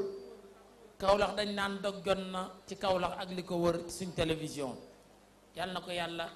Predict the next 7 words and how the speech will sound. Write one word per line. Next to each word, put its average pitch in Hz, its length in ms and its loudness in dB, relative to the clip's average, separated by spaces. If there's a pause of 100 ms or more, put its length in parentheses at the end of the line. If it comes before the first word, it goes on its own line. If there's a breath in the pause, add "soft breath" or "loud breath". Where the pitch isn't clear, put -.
barkeel, 170 360 -4
Yàlla 160 240 0
yokk 156 320 0
ko. 139 140 -6 (2750)
Liggéey 247 360 8
bi 240 120 4
nag 262 160 8